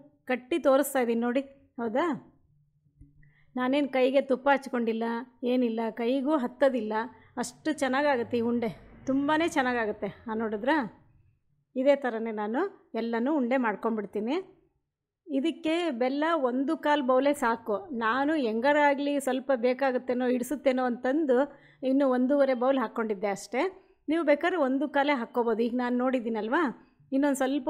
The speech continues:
ಉಳಿದಿದೆ, ನಾನು ತೋರಿಸ್ತೀನಿ ನಿಮಗೀಗ. ನೋಡಿ, ಆಗೋಯ್ತು ಉಂಡೆ ಎಲ್ಲ ಕಟ್ಟಿದ್ದು. ಈಸಿಯಾಗಿ ಕಟ್ಬೋದು. ನೋಡಿ, ಕೈಗೆ ಏನಾರು ಹತ್ಕೊಂತಿದ್ಯಾ? ಹತ್ಕೊಂತಿಲ್ಲ ಅಲ್ವಾ? ಎರಡೇ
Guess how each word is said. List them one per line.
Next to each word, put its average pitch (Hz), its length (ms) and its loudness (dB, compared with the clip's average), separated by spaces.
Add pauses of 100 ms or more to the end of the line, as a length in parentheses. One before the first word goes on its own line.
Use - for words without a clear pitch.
ಉಳಿದಿದೆ, 269 400 2
ನಾನು 254 120 0 (100)
ತೋರಿಸ್ತೀನಿ 240 460 -2
ನಿಮಗೀಗ. 208 320 -4 (1900)
ನೋಡಿ, 220 180 -4 (200)
ಆಗೋಯ್ತು 202 380 0
ಉಂಡೆ 214 240 -2
ಎಲ್ಲ 208 140 -2 (120)
ಕಟ್ಟಿದ್ದು. 214 360 -2 (340)
ಈಸಿಯಾಗಿ 240 680 0
ಕಟ್ಬೋದು. 220 400 -2
ನೋಡಿ, 254 140 0 (120)
ಕೈಗೆ 254 240 2
ಏನಾರು 247 220 0
ಹತ್ಕೊಂತಿದ್ಯಾ? 247 540 -2 (460)
ಹತ್ಕೊಂತಿಲ್ಲ 220 560 -4
ಅಲ್ವಾ? 220 220 -2 (400)
ಎರಡೇ 233 240 2